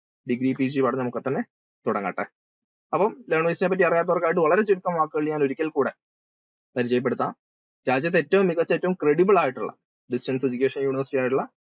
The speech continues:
ഇന്ദിരാഗാന്ധി നാഷണൽ ഓപ്പൺ യൂണിവേഴ്സിറ്റി അഥവാ ഇഗ്നോ നൽകി വരുന്ന മുപ്പത്താറോളം വരുന്ന കോഴ്സുകൾക്ക്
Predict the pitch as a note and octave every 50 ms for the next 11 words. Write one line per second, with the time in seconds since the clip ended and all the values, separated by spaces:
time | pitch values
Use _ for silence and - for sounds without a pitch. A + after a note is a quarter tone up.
0 | _ - C#3+ C3+ B2+ C3+ C#3 C#3 C#3 C3+ C3 B2+ C#3 C3 B2+ B2 - C#3 A#2+ A2+
1 | - C#3 C3+ C3 B2 B2 A#2+ - - A#2+ G#2+ A2 B2 B2 - - _ - B2+ A#2+
2 | - C#3 D3 D3 C#3 C3+ B2 B2 B2+ C3 A#2+ A#2+ C#3 C#3 B2+ A#2 - - D3+ C#3+
3 | _ - D#3 D3+ D#3 D#3+ E3 E3 E3+ D#3+ D3+ C#3+ C#3 C#3+ C#3 - B2 A#2+ A2+ -
4 | B2+ A#2+ A2+ G2+ - F2